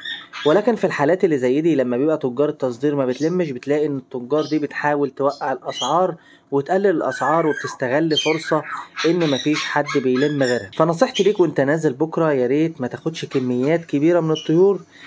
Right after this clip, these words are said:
لو عايز تنزل انزل بقصوص او بعدد قليل من العصافير، بحيث ان انت تعرف تبيعه تداول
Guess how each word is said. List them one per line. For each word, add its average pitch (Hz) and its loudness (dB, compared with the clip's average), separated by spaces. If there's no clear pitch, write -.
لو 160 4
عايز 202 2
تنزل 165 0
انزل 165 0
بقصوص 156 -2
او 123 2
بعدد 139 0
قليل 139 2
من 127 -2
العصافير، 139 2
بحيث 208 2
ان 165 2
انت 165 2
تعرف 160 2
تبيعه 160 2
تداول 160 2